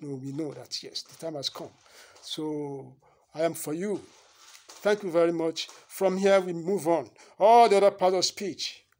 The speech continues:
why I'm tr-, why I'm trying to, you know, you know, define them, you see that they all revolve around a noun. They must, you know, they are,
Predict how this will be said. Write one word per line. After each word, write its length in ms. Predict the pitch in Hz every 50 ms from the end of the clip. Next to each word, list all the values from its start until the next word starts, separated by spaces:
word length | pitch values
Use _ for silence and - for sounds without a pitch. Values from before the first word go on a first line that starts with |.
| _ _ -
why 240 | 165 190 214 214 185
I'm 160 | 180 175 156
tr-, 180 | - - 233
why 360 | 254 190 214 208 190 185 190 196
I'm 120 | 190 190
trying 260 | - - 175 170 180
to, 120 | 175 - 156
you 260 | 160 151 156 190 180
know, 180 | 170 151 151 143 139 _ _ _ _ _ _ -
you 120 | 175 156
know, 260 | 147 147 139 139 139 135 _ _ _ _ _ _ _ - 131 123
define 360 | - 170 165 - 190 180 175
them, 220 | 165 160 160 165 156
you 140 | 147 147 139
see 160 | - - -
that 260 | 165 151 143 - - -
they 160 | 165 160 160
all 260 | 185 190 196 202 202 190
revolve 480 | 180 156 135 131 170 180 180 160 143
around 300 | 147 160 160 151 147 - - - _ _ - 139 131
a 140 | 175 160 139
noun. 260 | 143 160 160 127 107 - _ _ _ _ _ _ _ _ _
They 140 | - 156 156
must, 540 | 151 147 147 147 151 147 - - - - -
you 80 | 139 - - - _ -
know, 300 | 170 147 147 139 135 135 - _ _ _
they 100 | 139 156
are, 120 | 160 208